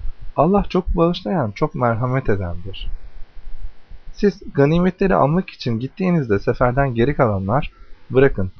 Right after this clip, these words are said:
biz de arkanıza düşelim." diyeceklerdir. Onlar Allah'ın sözünü değiştirmek isterler. De ki, "Siz asla bizim peşimize düşmeyeceksiniz. Allah daha önce sizin için böyle buyurmuştur." Onlar size, "Hayır,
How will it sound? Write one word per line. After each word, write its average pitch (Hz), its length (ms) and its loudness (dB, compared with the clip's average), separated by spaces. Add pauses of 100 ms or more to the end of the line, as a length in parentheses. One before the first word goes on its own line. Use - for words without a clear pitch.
(200)
biz 160 140 2
de 123 80 4
arkanıza 135 560 2
düşelim." 117 440 -2 (120)
diyeceklerdir. 90 840 -6 (1600)
Onlar 113 440 2 (380)
Allah'ın 113 400 6
sözünü 104 420 -2
değiştirmek 113 540 -2
isterler. 87 600 -6 (460)
De 117 120 2
ki, - 200 -4 (400)
"Siz - 260 2 (140)
asla 117 420 2
bizim 123 200 0
peşimize 113 540 -2
düşmeyeceksiniz. - 1000 -6 (760)
Allah 175 340 8
daha 160 220 4
önce 127 160 0
sizin 139 280 0
için 123 320 -2
böyle 113 300 4
buyurmuştur." 92 560 -6 (1120)
Onlar 185 300 4
size, 147 220 0
"Hayır, 123 480 4